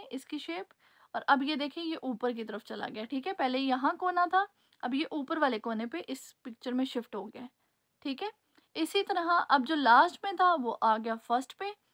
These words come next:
और इसने कोना अपना चेंज कर लिया। यहाँ पे था इसका कोना पहले, अब देखें कोना यहाँ पे आ गया है, तो क्लॉकवाइज मूव कर रहा है। फिर आपके पास जो सेकंड, फर्स्ट पे था वो सेकंड पे आ गया और क्लॉकवाइज मूव किया। अब छः से नौ बज गए हैं,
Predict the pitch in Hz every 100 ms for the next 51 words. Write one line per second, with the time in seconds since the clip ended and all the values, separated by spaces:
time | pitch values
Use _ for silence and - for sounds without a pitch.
0 | _ 247 277 - 302 277 247 285 294 311
1 | - 247 240 - 214 - - 226 233 247
2 | 311 370 359 370 339 - 330 330 320 349
3 | 339 330 403 - _ _ _ - 269 320
4 | - 349 - 269 285 262 247 277 269 240
5 | 190 - - 247 254 277 262 277 359 359
6 | 320 349 359 403 381 370 370 _ _ _
7 | _ _ _ - 339 370 - 311 311 349
8 | 311 294 302 - 320 - 269 302 285 269
9 | 320 349 - 370 320 302 262 269 233 -
10 | 294 320 370 339 311 349 - 269 269 233
11 | - 277 269 254 254 - 311 277 - 254
12 | 277 359 339 247 247 226 202 - 269 254